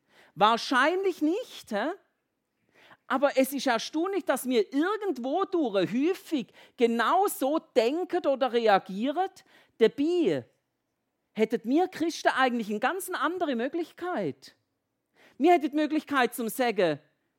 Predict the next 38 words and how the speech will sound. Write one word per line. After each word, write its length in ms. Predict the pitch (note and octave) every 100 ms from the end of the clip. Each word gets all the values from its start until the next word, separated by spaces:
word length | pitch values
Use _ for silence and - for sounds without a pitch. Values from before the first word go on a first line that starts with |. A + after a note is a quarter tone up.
| _
„Mit 260 | F3+ F#3+ -
Gott 240 | E4 F4
liegt 320 | A3 G3 -
alles 360 | A3 C#4+ E4 -
drin.“ 440 | B3 C4+ A#3+ A#2 A2 _ _ _ _ _ - -
Oder, 520 | F4+ C#4 E3+ C3+ _ _ _ _
auch 180 | A3+ A#3+
wenn 260 | D4+ G4 F4+
wir 260 | F#4+ G#4+
jetzt 200 | F4+ -
im 80 | E4
Moment 400 | E4 D4+ D#4+ F#4
den 160 | C#4 C4+
Eindruck 320 | D#4 D#4+ D#4
haben, 240 | B3+ G3
da 100 | B3
geht 320 | C4 C#4+ D4 C4+
nichts 380 | C4 F#4 F#4+
mehr, 360 | D4+ G3 C#3 C3 _ _
Gott 220 | A#3 C#4+
kann 480 | - - A#3+ G3+ F#3+ _ _ _
und 160 | F3+
Gott 260 | F3+ C#4 C4
macht. 600 | B3 C#4 - - _ _ _ _ _ _ _ -
Und 80 |
das 160 | G3+ C#4
ist 140 | D#4
etwas, 340 | C4+ C#4 D4 A#3+
was 120 | A3
ich 120 | A3
bei 80 | A#3
diesen 200 | A3 G#3
Live-on-Stage-Musicals 1500 | G#3 F#3 A3 A3 G3 - G#3 A3+ - G#3 A3 A#3+ G#3 F3+ F#3
mitgenommen 540 | G3 _ F#3 F#3 G3
habe 280 | D#3+ A#2 A#2+ _ _ _ _
und 100 | -
wo 100 | F3
mich 280 | A3 A3+ -